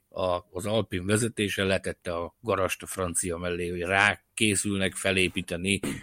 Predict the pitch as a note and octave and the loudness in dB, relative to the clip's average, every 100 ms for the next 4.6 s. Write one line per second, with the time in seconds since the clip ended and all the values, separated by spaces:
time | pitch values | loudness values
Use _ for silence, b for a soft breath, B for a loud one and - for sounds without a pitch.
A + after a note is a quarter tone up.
0 | B B B G2+ G2+ F2+ F2 - G2 F#2+ | B B B 4 4 2 -2 -2 0 0
1 | - F2+ - F2 D#2+ b b b b F#2 | -2 -4 -2 -2 -2 b b b b 0
2 | F#2 E2 - A2+ A2 G#2+ F#2+ F#2 F#2+ F2 | 0 0 0 4 6 8 6 4 2 0
3 | D#2+ E2+ - B B B B - F#2 G2 | -2 -6 -10 B B B B -2 2 2
4 | G2+ _ _ - F3+ | 0 _ _ 4 4